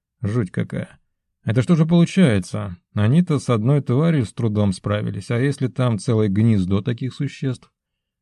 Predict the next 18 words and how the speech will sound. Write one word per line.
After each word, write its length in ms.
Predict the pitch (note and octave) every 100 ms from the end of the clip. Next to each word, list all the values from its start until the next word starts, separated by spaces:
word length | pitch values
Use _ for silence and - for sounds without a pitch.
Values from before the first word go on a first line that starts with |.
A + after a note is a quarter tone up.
| _
Но 140 | A2+ G#2
его 200 | G#2+ E3+
сейчас 440 | D3 G2 C3+ C3
радовало 480 | A#2 G#2+ G2 G2+ G2
только 320 | G2 F2+ G#2
одно. 320 | F#2 F#2 - - _ _ _ _
Та 140 | - D3+
тварь 300 | C3+ C#3 B2
была 260 | G#2 G#2
старой 500 | F#2+ - A#2+ C#3 C#3+
и 60 | G#2+
очень 320 | G2 F#2+ B2
сильной, 540 | - D3 G2 A2+ - _
судя 280 | - B2+ F#2+
по 100 | G#2
размеру 420 | G2+ G2 G#2 G2+
камня 380 | F2+ A2 G2+ F#2+
монстра, 580 | G2 C3 C#3+ C#3 A#2+